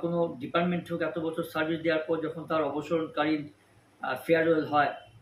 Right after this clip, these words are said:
তখন অনেক রকম নস্টালজিয়া আসে। তার সঙ্গে কাজ করে থাকা নানা রকম মানুষ, যারা হয়তো তারপরে হয়তো এক বছর কি দু বছর পরে রিটায়ারমেন্ট নেবে, আর নতুন যারা প্রজন্ম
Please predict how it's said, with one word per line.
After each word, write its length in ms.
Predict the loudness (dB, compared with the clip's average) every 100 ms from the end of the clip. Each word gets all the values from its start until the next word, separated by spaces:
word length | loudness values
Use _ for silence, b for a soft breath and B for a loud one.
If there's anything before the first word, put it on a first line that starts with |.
| -12
তখন 180 | -6 -2 0
অনেক 120 | 0
রকম 200 | -2 -2 -6 -8 _ _ -6
নস্টালজিয়া 540 | -6 -2 0 2 4 4 4
আসে। 180 | 0 -2 -4
তার 120 | -12 -8
সঙ্গে 180 | -6 -2 -2
কাজ 100 | -2 -2
করে 140 | -4 -2
থাকা 220 | -2 0 0 -4 -18 _ _ _ -4
নানা 140 | -2
রকম 200 | 0 -2 -2
মানুষ, 220 | -2 -2 -6 -16 _ _ _ _ _ _ -18 -12 0
যারা 180 | 4 4 2
হয়তো 220 | 0 0 -2 -4 -16 _
তারপরে 360 | -2 0 -2 0
হয়তো 160 | 0 2 0
এক 60 | 0
বছর 180 | -4 -4 -4
কি 60 |
দু 140 | -4 -4 -4
বছর 200 | -4 -4 0
পরে 180 | -2 -2 -8 _ _ -12
রিটায়ারমেন্ট 460 | -8 -2 0 0 -2 -2
নেবে, 180 | -4 -6 -8 _ _ _ _ _ _ _ 0
আর 80 | 2
নতুন 220 | 0 0 0 4
যারা 160 | 4 2
প্রজন্ম 300 | 2 2 4